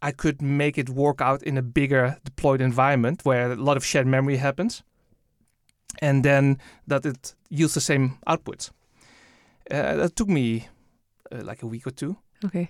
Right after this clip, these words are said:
Speaker 1: uh, to, to identify all the issues, and then I made a version of our A I that was then what's called thread safe. We could roll it out on a big computer that has many computing cores with shared memory and can handle the load of, you know,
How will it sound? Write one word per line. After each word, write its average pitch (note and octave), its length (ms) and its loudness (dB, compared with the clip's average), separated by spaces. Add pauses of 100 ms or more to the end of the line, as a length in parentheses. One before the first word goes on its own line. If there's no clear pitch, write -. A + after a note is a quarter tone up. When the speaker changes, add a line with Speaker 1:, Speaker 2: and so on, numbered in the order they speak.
(160)
Speaker 1:
uh, B2 420 0
to, C3 160 -2
to B2 300 -4
identify C3+ 480 0
all A#2+ 140 2
the B2 100 -6
issues, D3+ 280 -4
and C#3 100 -2
then C#3 140 2
I C#3 60 2
made C#3 200 2
a B2 40 2
version C3 480 2
of A2+ 260 -4
our B2 280 2
A A#2+ 180 0 (140)
I A#2 40 0
that A2+ 180 -6
was A#2 160 -4
then A#2 280 -4
what's A2+ 120 -10
called - 200 -8
thread - 200 -4
safe. F3 320 2 (300)
We B2+ 100 -6
could B2 160 -8
roll B2+ 160 4
it B2 80 0
out C3+ 380 2
on A#2+ 220 0
a A#2 240 -2
big A#2+ 200 -4
computer C3+ 400 2
that B2 160 2
has A#2+ 200 -6
many B2+ 200 2
computing D3 380 2
cores C3+ 340 0
with G#2 100 -12
shared B2 240 -6
memory C#3+ 420 -4 (460)
and C#3 160 -2
can C#3 140 -2
handle B2 320 0
the A#2 160 0
load A#2 280 -2
of, - 160 -8
you A2+ 80 -6
know, A2 220 -4